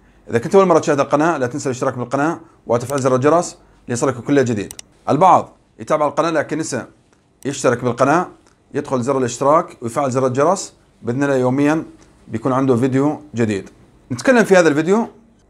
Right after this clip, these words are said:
عن مراجعة قواعدية في اللغة الإنجليزية. كما نعلم، من أهم الطرق لمعرفة القواعد عن طريق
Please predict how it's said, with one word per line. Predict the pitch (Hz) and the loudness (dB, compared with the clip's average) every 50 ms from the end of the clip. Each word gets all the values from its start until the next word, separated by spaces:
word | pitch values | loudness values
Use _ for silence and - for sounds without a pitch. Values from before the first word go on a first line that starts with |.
| _ _ _ _ _ | _ _ _ _ _
عن | 151 156 | 0 2
مراجعة | 151 147 165 185 190 175 147 - | 4 4 4 4 4 2 -2 0
قواعدية | - 156 151 143 135 147 147 165 180 190 190 | 2 4 4 4 2 2 0 0 0 -2 -4
في | - - 156 | -6 -6 -4
اللغة | 147 151 151 170 | -4 -2 0 0
الإنجليزية. | 160 147 139 131 123 127 120 110 127 120 98 - - - _ _ _ _ - - - - | -2 -2 -4 -4 -4 -4 -4 -4 -4 -4 -6 -6 -12 -20 _ _ _ _ -20 -20 -20 -6
كما | - 190 185 185 | 0 2 4 6
نعلم، | 185 165 165 147 127 104 85 - _ _ _ _ _ _ _ _ _ _ _ _ _ - | 6 6 4 4 2 0 -4 -8 _ _ _ _ _ _ _ _ _ _ _ _ _ -8
من | 135 147 | -6 -4
أهم | 151 165 180 185 170 135 113 - - _ _ _ _ _ _ _ - | 0 2 2 2 2 2 -2 -6 -12 _ _ _ _ _ _ _ -6
الطرق | 123 127 - 175 151 123 101 - - - _ _ | -6 0 2 2 2 2 0 -2 -8 -18 _ _
لمعرفة | 120 123 127 117 120 165 165 165 - | -4 -4 -2 -2 -2 -4 -4 -4 -4
القواعد | 135 127 - 143 147 147 147 156 196 214 - - _ _ _ _ _ _ _ _ | -6 0 2 4 4 4 4 2 0 -2 -6 -12 _ _ _ _ _ _ _ _
عن | 131 143 135 | -2 0 2
طريق | 123 143 151 170 185 185 - | 4 4 4 4 2 0 -6